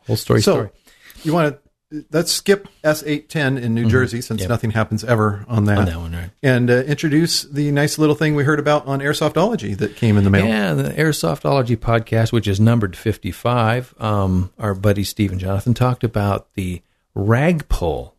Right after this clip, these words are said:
Speaker 1: by Rogue Element. Now, it's a, you know, what, you asked me to, to, to talk about this probably because I get shot so much and I need my dead rag. Most people use that red shop rag, the old red bandana, you know, the gangster bandana, whatever.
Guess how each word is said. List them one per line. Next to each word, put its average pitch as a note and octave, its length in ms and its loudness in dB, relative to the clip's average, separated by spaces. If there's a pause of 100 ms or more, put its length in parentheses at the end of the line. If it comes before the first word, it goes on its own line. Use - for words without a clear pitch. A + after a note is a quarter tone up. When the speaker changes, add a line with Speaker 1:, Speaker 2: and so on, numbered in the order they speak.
(120)
Speaker 1:
by G2 180 -2
Rogue A#2+ 460 2
Element. B2+ 500 -6 (760)
Now, G2 380 -4
it's G#2+ 220 -4
a, F#2 240 0 (880)
you D3+ 80 4
know, D#3 240 0 (640)
what, - 180 -6
you E3+ 400 0
asked F#3+ 180 -2
me E3 140 0
to, - 560 -8
to, - 0 -
to B2 160 -2
talk - 360 -2
about A2+ 200 0
this G2+ 120 -2
probably C3+ 260 2
because A2+ 280 -2
I G#2+ 60 0
get G#2 160 -4
shot G#2 260 0
so G2 140 -8
much E2 260 -10
and G2+ 100 2
I F#2+ 60 2
need A2+ 380 4
my G#2 120 2
dead F#2 280 0
rag. D2 340 -8 (320)
Most D3+ 260 4
people E3+ 220 -2
use C#3 220 0
that C#3 140 -2
red A#2+ 220 0
shop A2+ 320 -2
rag, G#2+ 300 0
the G#2+ 100 2
old G#2 140 2
red G#2 220 2
bandana, G2 720 0
you F#2 180 -2
know, F2 280 -2
the F#2 100 -6
gangster G2 500 -2
bandana, F2 560 -6
whatever. D#2+ 420 -12